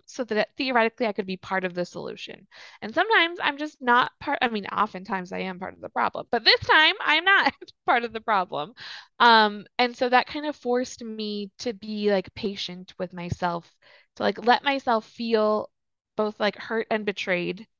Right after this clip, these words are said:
<laughs> by this professional relationship. Um, and also, like, feel okay with, like,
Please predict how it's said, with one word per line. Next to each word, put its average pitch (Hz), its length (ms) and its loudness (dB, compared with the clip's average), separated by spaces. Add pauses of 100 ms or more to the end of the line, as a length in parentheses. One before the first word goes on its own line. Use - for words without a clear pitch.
(180)
<laughs> 311 360 -2
by 226 120 6
this 269 260 2
professional 254 640 -2
relationship. - 800 -6 (380)
Um, 220 440 6 (140)
and 240 140 2
also, 220 520 2
like, 196 380 0 (640)
feel 233 200 0
okay 214 460 0
with, 196 200 -2
like, 185 340 -2